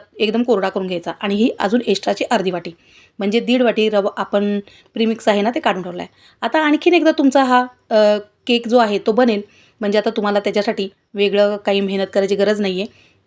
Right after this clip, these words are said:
हे तुम्हाला हवा तेव्हा तुम्ही हा केक करू शकाल. म्हणजे रात्री कधी तुम्हाला करावंसं वाटला, पटकन केला, असं होईल ना. चला, आता उरलेलं आहे आपलं दीड वाटी प्रीमिक्स उरलं आहे. तर आता त्याच्यामध्ये मिश्रण टाकायचं आहे. तर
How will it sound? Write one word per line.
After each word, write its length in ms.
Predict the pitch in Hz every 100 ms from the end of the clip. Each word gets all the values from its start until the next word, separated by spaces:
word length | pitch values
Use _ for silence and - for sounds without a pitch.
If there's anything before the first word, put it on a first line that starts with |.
| -
हे 220 | 214 202
तुम्हाला 340 | 202 196 202
हवा 300 | 190 202 214
तेव्हा 220 | 226 202 196
तुम्ही 160 | 196
हा 100 | 196
केक 280 | 190 233 202 -
करू 160 | 220
शकाल. 300 | 190 170 180 180 _ _ _ _
म्हणजे 180 | - 190
रात्री 280 | 202 196 220
कधी 140 | 254 247
तुम्हाला 240 | 240 226
करावंसं 440 | 226 226 220 214 226
वाटला, 200 | 196 190
पटकन 420 | 220 220 247 254
केला, 260 | 247 196 240 _ _ _ -
असं 180 | 208 233
होईल 200 | 208 190
ना. 100 | 302 - _ _ _ _ _ -
चला, 160 | 175 170 _
आता 160 | 202 254
उरलेलं 400 | 277 269 269 277
आहे 160 | 269 269
आपलं 260 | 262 247 247
दीड 160 | 214 247
वाटी 280 | 226 226 220
प्रीमिक्स 440 | 220 220 202 -
उरलं 220 | 226 190
आहे. 80 | 175 - _ _ -
तर 40 |
आता 120 | 196
त्याच्यामध्ये 480 | 202 208 214 208 202
मिश्रण 340 | 208 196 208
टाकायचं 340 | 208 214 190 175
आहे. 100 |
तर 60 | 175